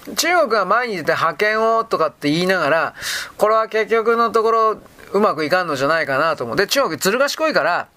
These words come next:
この世界の覇権の部分を、力が弱ったロシアを自分の懐の中に飲み込むことによって、世界の警察官の役割をロシア兵に金で、金で買ってやらせる。だ、ま、まるでローマ。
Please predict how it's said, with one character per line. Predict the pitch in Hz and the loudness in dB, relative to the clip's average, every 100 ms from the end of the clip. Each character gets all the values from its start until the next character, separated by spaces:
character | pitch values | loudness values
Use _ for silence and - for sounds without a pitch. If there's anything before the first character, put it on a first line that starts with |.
| _ - - - - - - - - - - | _ -20 -20 -20 -20 -12 -10 -10 -14 -16 -4
こ | - 240 | 0 2
の | 240 | 2
世 | 294 | 0
界 | 349 302 | 0 -2
の | 196 | 0
覇 | 156 180 | -4 -2
権 | 196 | -2
の | 202 | 0
部 | 208 | 0
分 | 233 190 170 | 2 2 2
を、 | 156 120 | 0 -2
力 | - 285 320 285 | -2 0 0 -2
が | 226 | -2
弱 | 175 185 190 | 0 0 0
っ | |
た | - 180 | -2 -2
ロ | 202 | 0
シ | 240 185 | 0 0
ア | 175 | 0
を | 165 | 0
自 | 139 165 | -2 0
分 | 214 226 | 0 2
の | 233 233 233 - | 0 0 -2 -4
懐 | - 226 220 240 | 0 0 2 0
の | 240 233 | 2 2
中 | 247 233 | 2 0
に | 170 | -2
飲 | 151 160 | -2 0
み | 190 | 0
込 | 202 | 0
む | 208 208 | 0 0
こ | 214 | 2
と | 233 | 0
に | 208 | 0
よ | 156 | -4
っ | |
て、 | 120 175 180 135 - - - - - | -2 -2 0 -4 -10 -12 -10 -12 -4
世 | - 302 | 0 2
界 | 311 247 | 0 -2
の | 175 | -6
警 | 165 196 196 | 0 0 2
察 | 214 220 - | 0 -2 -2
官 | 180 160 | -2 0
の | 139 | 0
役 | 139 131 156 | 0 2 0
割 | 147 151 | 2 0
を | 143 | 0
ロ | 127 180 | 2 0
シ | - 262 | 2 2
ア | 349 359 | 2 -2
兵 | 294 240 226 202 | -2 0 0 0
に | 285 240 139 - - - | 0 0 -4 -12 -20 -6
金 | - 196 220 | -2 0 0
で、 | 214 208 - | 0 0 -2
金 | - 214 240 | -2 0 0
で | 233 | 0
買 | 226 214 | 0 -4
っ | |
て | - 247 | 0 0
や | 180 | 2
ら | 147 | 0
せ | - | -2
る。 | 131 - | -4 0
だ、 | 151 | 0
ま、 | 156 170 | 2 0
ま | 143 202 | 0 0
る | 269 | 0
で | |
ロ | 214 311 392 | 0 0 0
ー | |
マ。 | 208 | 0